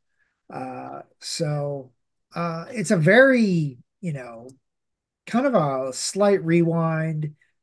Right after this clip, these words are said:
a lot of gore, because again, this is, uh, I will say it again, this is the bloodiest we've had Wolverine in a long time in a main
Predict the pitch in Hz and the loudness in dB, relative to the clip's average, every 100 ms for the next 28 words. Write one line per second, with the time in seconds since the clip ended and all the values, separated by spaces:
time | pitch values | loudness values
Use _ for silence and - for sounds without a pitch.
0 | _ _ _ - 160 156 175 190 180 175 | _ _ _ -6 0 4 6 8 8 8
1 | 165 131 135 165 156 160 165 151 156 147 | 6 2 -2 0 2 0 0 -4 -6 -6
2 | 139 135 143 139 135 151 170 143 120 - | -6 -6 -4 -4 -4 -6 -4 -6 -6 -10
3 | - - _ _ _ _ _ _ _ _ | -12 -14 _ _ _ _ _ _ _ _
4 | _ _ _ _ _ _ _ _ - 147 | _ _ _ _ _ _ _ _ -12 -10
5 | 135 135 139 151 170 170 202 170 151 160 | -10 -10 -8 0 0 4 6 6 6 2
6 | 143 185 208 156 156 165 165 160 151 160 | 2 0 0 0 0 2 2 0 -2 -4
7 | 156 156 147 135 147 135 143 143 131 123 | -4 -2 -6 -4 -6 -6 -4 -4 -6 -12
8 | 117 127 139 135 123 135 135 135 139 147 | -12 -10 -10 -12 -14 -14 -12 -12 -14 -12
9 | 180 160 156 151 156 - 151 156 151 147 | -4 -2 0 -4 -6 -6 -2 -2 -2 -4
10 | 139 | -6